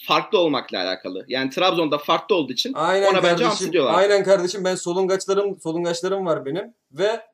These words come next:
Speaker 2: oksijensiz solunum yaptığım için bana hamsi diyorlar. Oğlum
Speaker 1: Abi.
Speaker 2: bunun onun ne alakası var ya?
Speaker 1: <laughs>
Speaker 2: Bunun onun ne alakası var?
Speaker 1: Ya
Speaker 2: Bana da
Speaker 1: farklı
Speaker 2: babamın
Speaker 1: olan
Speaker 2: ismi Teo olduğu için Teo diyorlardı mesela. Bu lakap. Hamsi aşağılayıcı bir eylem.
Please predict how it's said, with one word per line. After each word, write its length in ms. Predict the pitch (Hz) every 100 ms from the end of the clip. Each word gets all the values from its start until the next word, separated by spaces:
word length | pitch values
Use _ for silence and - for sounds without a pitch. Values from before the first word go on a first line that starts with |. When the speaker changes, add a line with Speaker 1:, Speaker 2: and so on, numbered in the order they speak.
| _ -
Speaker 2:
oksijensiz 580 | 165 180 190 190 214 -
solunum 300 | 185 190 190
yaptığım 320 | 185 - 214
için 180 | 196 180
bana 140 | 170
hamsi 260 | 160 156 151
diyorlar. 260 | 147 131
Oğlum 140 | 143 170
Speaker 1:
Abi. 140 | 165
Speaker 2:
bunun 120 | 180
onun 260 | 208 220 214
ne 60 | 208
alakası 440 | 240 240 214 -
var 180 | - 165
ya? 280 | - - 117 _
Speaker 1:
<laughs> 140 | 147 - 349
Speaker 2:
Bunun 220 | 156 220 247
onun 180 | 262
ne 60 | 254
alakası 340 | 269 254 202
var? 40 | 190
Speaker 1:
Ya 120 | 170
Speaker 2:
Bana 80 | 220
da 60 |
Speaker 1:
farklı 180 | 240 214
Speaker 2:
babamın 160 | 226 247
Speaker 1:
olan 80 | 247
Speaker 2:
ismi 220 | 185 -
Teo 200 | 220 240
olduğu 240 | 240 233
için 200 | 226 262
Teo 260 | 208 220 233
diyorlardı 360 | 202 160 -
mesela. 360 | 131 131 127 120
Bu 140 | 214
lakap. 480 | 196 185 196 170 -
Hamsi 360 | 180 233 - 247 -
aşağılayıcı 560 | 185 202 208 202 202
bir 60 |
eylem. 100 | 202